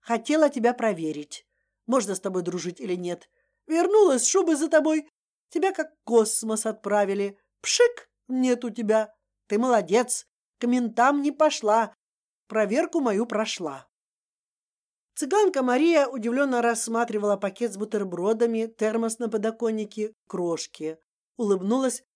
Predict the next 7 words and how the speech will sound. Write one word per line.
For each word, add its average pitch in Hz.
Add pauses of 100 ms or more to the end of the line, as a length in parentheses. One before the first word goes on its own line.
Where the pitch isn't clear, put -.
потянув 214
за 196
теплый 240
оренбургский 196
платок 190
Валентины, 196 (340)
подмигнула. 185